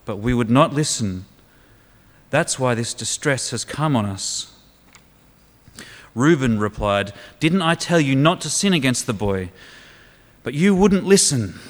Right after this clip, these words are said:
Now we must give an accounting for his blood." They did not realize that Joseph could understand them, since he was using an interpreter.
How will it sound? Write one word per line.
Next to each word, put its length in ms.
Now 460
we 180
must 320
give 220
an 120
accounting 580
for 160
his 240
blood." 480
They 100
did 160
not 180
realize 540
that 220
Joseph 420
could 140
understand 580
them, 280
since 300
he 120
was 180
using 260
an 80
interpreter. 600